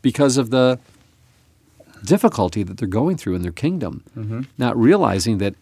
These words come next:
Speaker 1: if he would be willing to humble himself, God would lift him up and do the great things that are needed and restore the kingdom again.
Speaker 2: Mm-hmm.
Speaker 1: And here they are in a famine, under siege, and all they can think about doing is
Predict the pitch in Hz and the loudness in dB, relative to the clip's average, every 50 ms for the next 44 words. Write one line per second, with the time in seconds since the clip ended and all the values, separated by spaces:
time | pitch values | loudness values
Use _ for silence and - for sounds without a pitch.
0 | _ _ 117 107 92 - - 156 170 185 143 104 113 107 104 110 110 98 85 90 | _ _ -6 -6 -6 -2 -2 -2 0 0 0 0 0 0 0 0 -2 -2 -2 -4
1 | 82 117 147 180 214 180 117 87 82 - - 85 85 92 95 - _ _ _ _ | -4 -2 -2 0 0 0 0 0 -2 -4 -4 -6 -6 -8 -8 -12 _ _ _ _
2 | _ _ _ _ _ _ _ 117 95 90 - 147 170 196 185 127 101 90 104 107 | _ _ _ _ _ _ _ -10 0 2 2 2 4 2 2 2 0 2 2 2
3 | 110 - - - 104 95 - - 170 180 151 - _ - _ _ - 120 110 101 | 2 0 0 -4 -2 -2 -2 -2 0 -2 -2 -4 _ -20 _ _ 0 0 0 0
4 | 90 90 170 208 208 123 104 87 104 113 104 - - 160 156 147 117 110 98 101 | 2 2 2 2 2 0 0 2 2 0 0 2 0 0 0 0 0 -2 -2 -2
5 | 101 98 120 180 208 143 107 110 - _ _ _ _ _ _ - 120 120 120 123 | 0 0 0 2 2 2 0 0 -2 _ _ _ _ _ _ -2 0 2 2 2
6 | 123 117 _ _ _ - 131 135 - - _ 165 165 180 180 185 170 170 160 - | 0 -2 _ _ _ 0 0 0 0 -2 _ 0 0 2 0 0 -2 -4 -6 -4
7 | 202 220 226 196 123 90 85 92 90 90 98 98 _ _ _ - 107 101 92 101 | -4 -2 -2 -2 -2 -4 -4 -6 -6 -8 -10 -12 _ _ _ -16 -14 -12 -10 -8
8 | 110 120 107 104 139 135 117 127 127 123 113 101 90 92 90 - - 110 113 117 | -6 -4 0 2 4 4 4 4 2 2 0 0 -2 -4 -6 -4 -4 -2 0 0
9 | 113 113 117 117 117 - _ - 101 98 95 95 - - - 110 104 98 98 90 | 0 0 -2 -2 -6 -10 _ -8 -8 -6 -6 -4 -4 -2 0 0 0 -2 -4 -6
10 | - _ _ _ _ _ _ _ _ _ _ _ - 104 95 95 95 104 110 - | -10 _ _ _ _ _ _ _ _ _ _ _ -8 -6 -4 -4 -4 -4 -4 -4
11 | 107 87 107 101 101 92 95 98 90 101 98 92 90 90 85 85 80 - - | -6 -6 -4 -6 -4 -6 -6 -6 -6 -6 -6 -4 -4 -6 -6 -6 -6 -8 -10